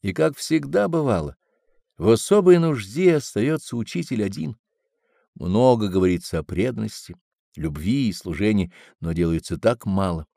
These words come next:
Получить хотят все, но где же они, желающие дать? Так каждого, принесшего дар свой и вложившего его в дело общего блага, приветствуем. Отдача и даяние добровольны, дар сердца сияет во тьме.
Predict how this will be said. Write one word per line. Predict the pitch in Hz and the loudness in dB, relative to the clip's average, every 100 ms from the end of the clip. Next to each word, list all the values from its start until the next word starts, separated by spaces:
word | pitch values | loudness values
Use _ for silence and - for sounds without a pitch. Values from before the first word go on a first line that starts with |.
| _ _ _ _ _ _ | _ _ _ _ _ _
Получить | 90 104 131 - 220 214 | -2 2 0 0 -2 -2
хотят | - 185 180 175 | 0 0 0 -4
все, | - 131 110 180 _ _ | -6 -2 -2 -4 _ _
но | - 80 | -12 -8
где | 80 82 | -4 -2
же | 85 | 0
они, | 85 | 0
желающие | 82 82 85 90 82 - 71 | 0 2 2 0 -2 -8 -8
дать? | 73 104 107 - _ _ _ _ _ _ _ _ _ - | -6 -6 -8 -18 _ _ _ _ _ _ _ _ _ -6
Так | 98 92 - - | -2 -2 -6 -6
каждого, | 120 131 147 123 120 147 139 | 0 4 4 2 2 2 2
принесшего | 127 131 131 127 - 131 | -2 -4 -4 -4 -6 -4
дар | 120 123 113 | -2 -2 -2
свой | - 113 92 - - - | -6 -4 -4 -8 -20 -6
и | 95 | -2
вложившего | 90 92 92 117 - 104 | 2 2 2 0 0 -2
его | 95 87 | 0 2
в | 82 | 0
дело | 82 82 80 | 0 0 0
общего | 76 - 76 73 | -6 -8 -6 -4
блага, | 78 123 104 104 - _ - | 0 2 0 -4 -10 _ -10
приветствуем. | 90 92 107 117 - - 90 - _ _ _ _ _ _ _ _ _ _ | -2 4 6 4 0 -12 -14 -16 _ _ _ _ _ _ _ _ _ _
Отдача | - 101 87 85 113 113 - | -6 -6 -2 4 4 4 0
и | 113 | 0
даяние | 92 92 110 101 | 2 4 4 2
добровольны, | 90 85 85 92 117 92 85 _ _ _ _ _ - | 2 0 2 4 2 0 -6 _ _ _ _ _ -8
дар | 87 90 85 | 0 0 -2
сердца | - 95 101 - | -2 0 0 -4
сияет | - 87 98 101 87 | -6 0 0 0 -4
во | 87 | -10
тьме. | - 98 | -6 -6